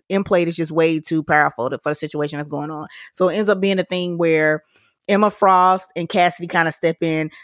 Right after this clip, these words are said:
to kinda make sure, you know, the Teenage Mutants are okay, everything's good, and everybody just kinda goes their separate ways. Like, Emplate disappears, they kinda go their separate ways.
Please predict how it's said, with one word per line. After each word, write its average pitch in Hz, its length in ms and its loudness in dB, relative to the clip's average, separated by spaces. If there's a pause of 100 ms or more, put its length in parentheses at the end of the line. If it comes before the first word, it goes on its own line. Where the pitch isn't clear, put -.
(100)
to 175 60 -8
kinda 170 200 2
make 170 240 -2
sure, 185 220 0
you 180 120 -2
know, 180 140 2
the 156 100 -2
Teenage 180 400 -2
Mutants 170 240 -2
are 170 100 2
okay, 160 280 2
everything's 165 420 -2
good, 160 380 2
and 160 140 -6
everybody 175 320 2
just 156 100 -12
kinda 170 160 -2
goes 165 160 2
their 160 80 -2
separate 156 240 -6
ways. 156 260 0
Like, 147 180 -2
Emplate 165 420 -2
disappears, 156 500 -2
they 151 100 -2
kinda 156 180 -2
go 147 100 -4
their 147 100 -4
separate 143 220 -10
ways. 107 360 -12